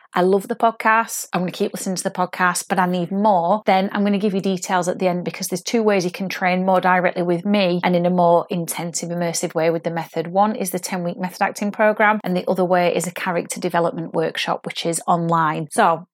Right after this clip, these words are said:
I'll tell you about those at the end. Let's just go straight into this episode then, because we are diving into all things character development, basically creating characters that stand out. And this is really important for you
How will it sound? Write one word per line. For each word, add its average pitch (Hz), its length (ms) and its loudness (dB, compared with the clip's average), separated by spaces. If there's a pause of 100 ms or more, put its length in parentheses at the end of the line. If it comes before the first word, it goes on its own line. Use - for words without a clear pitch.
I'll 196 80 -2
tell 226 160 0
you 254 60 6
about 277 200 2
those 254 220 4
at - 120 0
the 233 100 4
end. 175 400 2 (480)
Let's 247 240 2
just - 140 -2
go 233 120 0
straight - 280 0
into 185 480 -2
this 175 180 -6
episode 170 480 -4
then, 170 200 -4
because - 420 -6
we 220 240 2
are 226 220 4
diving 220 420 0
into 190 300 -4
all 202 260 2
things 190 720 -4 (340)
character 196 840 -2 (320)
development, 247 720 0
basically 170 800 0
creating 226 560 0
characters 190 800 -4
that - 180 -2
stand 190 460 -2
out. 175 480 2
And 240 320 2
this 311 240 0
is 269 140 -2
really 269 260 2
important 220 560 2
for - 140 -6
you 175 220 0